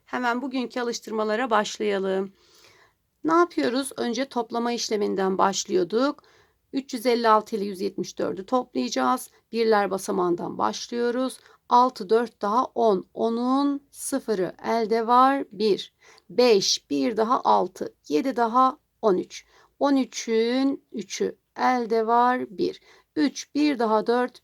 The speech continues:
bir daha beş. Ne oldu cevabımız? Beş yüz otuz. Geldik çıkarma işlemine. İkiden altı çıkmaz. Komşuya gittim. Bir aldım.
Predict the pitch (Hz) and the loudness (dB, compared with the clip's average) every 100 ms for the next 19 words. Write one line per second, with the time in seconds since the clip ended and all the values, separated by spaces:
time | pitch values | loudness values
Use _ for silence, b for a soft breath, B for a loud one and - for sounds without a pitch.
0 | - 269 226 190 214 190 190 190 - 277 | -6 0 0 0 -4 -2 -2 -4 -6 -2
1 | 285 262 240 254 247 240 240 240 240 - | 0 0 -2 0 2 2 0 -4 -6 -10
2 | - 208 - 196 196 - - - _ b | -10 -10 -10 -10 -12 -12 -18 -20 _ b
3 | b b b - 330 311 302 277 269 - | b b b -2 4 4 2 -6 -8 -14
4 | 262 240 214 196 185 - - - - - | -10 -4 -2 -2 -4 -6 -10 -12 -14 -20
5 | b b b _ 339 320 247 208 190 - | b b b _ -8 -4 -2 -2 -2 -8
6 | - 285 285 - 269 294 - - - 190 | -2 -2 -2 -4 -8 -8 -12 -12 -8 -8
7 | 220 - - 320 311 277 277 277 254 - | -10 -14 -6 -2 0 -2 -4 -4 -6 -8
8 | - 254 262 _ _ _ _ _ _ _ | -8 -6 -6 _ _ _ _ _ _ _
9 | _ _ _ _ _ - 311 285 254 240 | _ _ _ _ _ -4 2 6 6 4
10 | 254 262 | 0 -2